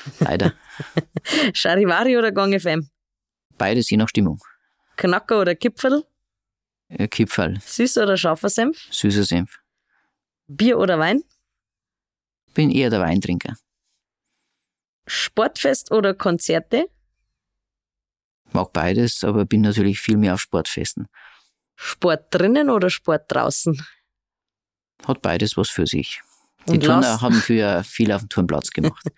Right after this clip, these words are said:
Speaker 2: <laughs> Last but not least, auf den Händen oder zu Fuß laufen?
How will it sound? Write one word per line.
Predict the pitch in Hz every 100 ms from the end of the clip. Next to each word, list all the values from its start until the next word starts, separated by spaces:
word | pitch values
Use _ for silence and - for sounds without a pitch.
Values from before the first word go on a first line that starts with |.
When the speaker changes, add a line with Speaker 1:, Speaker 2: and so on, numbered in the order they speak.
| -
Speaker 2:
<laughs> | 240 254 226 151
Last | - 165 160 185 -
but | 170
not | 165 156
least, | 180 208 220 - -
auf | 165 160
den | -
Händen | 170 180 226 -
oder | 220 202 196
zu | - 196
Fuß | - 175
laufen? | 147 139 - 160